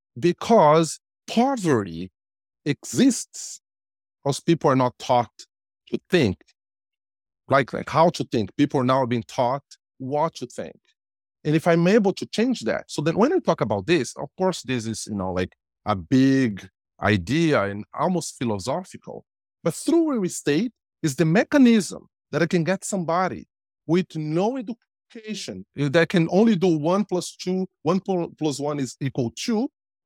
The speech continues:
basic math, and still be successful, change the fate of their lives.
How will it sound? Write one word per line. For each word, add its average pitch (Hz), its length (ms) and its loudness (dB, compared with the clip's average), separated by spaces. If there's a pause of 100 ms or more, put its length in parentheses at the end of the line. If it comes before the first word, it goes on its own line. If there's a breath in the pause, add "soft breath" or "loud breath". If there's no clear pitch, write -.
basic 220 460 -2
math, 175 420 -4 (240)
and 175 180 2
still 220 380 -6 (260)
be 185 180 -2
successful, - 960 -6
change 202 320 -2
the 156 60 -4
fate 190 360 0
of 135 220 -8
their 139 100 -2
lives. 113 500 -2